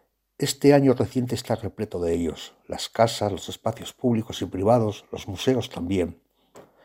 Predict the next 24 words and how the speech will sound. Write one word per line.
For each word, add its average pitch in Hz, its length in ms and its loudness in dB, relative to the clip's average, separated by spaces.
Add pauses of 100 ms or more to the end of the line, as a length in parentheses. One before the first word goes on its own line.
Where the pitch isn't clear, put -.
(220)
Es 127 140 -2
la 143 80 10
memoria 135 400 6
en 95 100 -4
toda 117 220 2
su 117 180 -2
amplitud, 101 480 -4
amigos, 87 600 -6 (560)
clave 135 260 6
para 120 220 0
aprender 101 420 0
a 131 100 0
conducirse, - 720 -6 (360)
aunque 104 320 -2
no 147 160 6
podemos 127 300 4
esperar 120 420 0
nada 120 260 4
de 98 160 0
quien, 101 440 -6
seleccionando 117 680 -2
un 123 140 2
trozo 127 260 0
exclusivo, 120 720 0